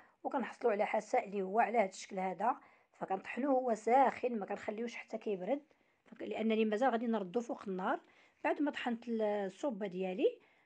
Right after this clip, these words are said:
غادي نضيف ليها شويه ديال الشعريه رقيقه فوق النار، فانا عاود رديتها فوق النار. كنوضع واحد شويه ديال الشعريه، هذه الشعريه اللي كنوضعوا في السفه، ثم كنضيف قزبر المعدنوس اللي قطعته رقيق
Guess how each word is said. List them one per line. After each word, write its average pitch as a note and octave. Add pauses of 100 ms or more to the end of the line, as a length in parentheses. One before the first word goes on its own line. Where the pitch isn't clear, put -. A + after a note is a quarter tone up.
(140)
غادي C#4+
نضيف A#3+
ليها A3+
شويه A3+
ديال G#3+
الشعريه G3+
رقيقه F#3 (720)
فوق -
النار، A#3
فانا G#3
عاود A#3+
رديتها A#3
فوق -
النار. G3+ (580)
كنوضع C4+
واحد A3+
شويه D4
ديال B3+
الشعريه، A3
هذه A3
الشعريه A#3
اللي A#3+
كنوضعوا G3
في F#3
السفه، - (580)
ثم G4
كنضيف A#3+
قزبر C4
المعدنوس A3
اللي -
قطعته -
رقيق A3